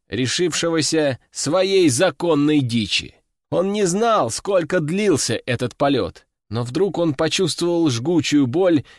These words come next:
и невероятный холод, которые, тем не менее, рассеяли тьму.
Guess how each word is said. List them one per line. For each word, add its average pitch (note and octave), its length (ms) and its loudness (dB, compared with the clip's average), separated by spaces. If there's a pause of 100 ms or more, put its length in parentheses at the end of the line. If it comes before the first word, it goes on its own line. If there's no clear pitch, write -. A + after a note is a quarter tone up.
(300)
и A#2 100 0
невероятный F#3+ 840 2
холод, D#3 680 0
которые, D3+ 480 2
тем D3 280 2
не D3+ 100 2
менее, F3 520 0 (120)
рассеяли F#3 840 0
тьму. B2+ 480 0